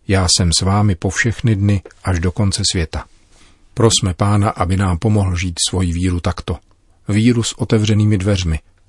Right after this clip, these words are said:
transparentní víru, nikoli náborový aktivismus. Zkrátka ukázat, jaký jsem,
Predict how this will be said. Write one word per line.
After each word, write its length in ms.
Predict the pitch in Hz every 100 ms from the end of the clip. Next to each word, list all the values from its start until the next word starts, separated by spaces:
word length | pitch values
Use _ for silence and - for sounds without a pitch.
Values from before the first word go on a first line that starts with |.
| -
transparentní 840 | - 104 95 - 95 80 76 80
víru, 320 | 78 85 80 78 - _ _ _
nikoli 400 | 107 - 104 90
náborový 560 | 85 85 87 90 92 95
aktivismus. 720 | - 104 87 85 85 - - _ _ _ - - -
Zkrátka 560 | - - 143 - - 117
ukázat, 520 | - 131 131 127 127
jaký 240 | 113 120
jsem, 360 | - - 85